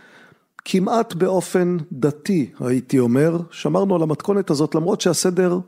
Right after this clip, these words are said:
הוא כנראה בעיקר בראש שלי, אני לא בטוח שלכם אכפת אם זה כך או אחרת. אז לפני שנה החלטנו פעם פעם, עכשיו מותר לשנות,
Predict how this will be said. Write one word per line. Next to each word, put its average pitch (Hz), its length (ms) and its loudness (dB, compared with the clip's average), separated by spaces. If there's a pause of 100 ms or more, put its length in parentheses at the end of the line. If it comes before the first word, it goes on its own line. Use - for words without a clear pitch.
(120)
הוא 226 140 -4
כנראה 165 340 0
בעיקר 156 380 0
בראש 143 380 0
שלי, 147 220 2
אני 131 140 0
לא 156 100 2
בטוח 151 480 0 (420)
שלכם 147 460 0
אכפת 143 440 -2
אם 135 100 -2
זה 127 220 -2 (140)
כך 143 260 -2
או 139 80 2
אחרת. 110 540 -6 (1120)
אז 127 140 -4
לפני 160 260 0
שנה 151 260 2
החלטנו 135 500 -2 (220)
פעם 131 360 0
פעם, 202 340 0 (680)
עכשיו - 280 -2
מותר 185 320 -2
לשנות, 160 640 -4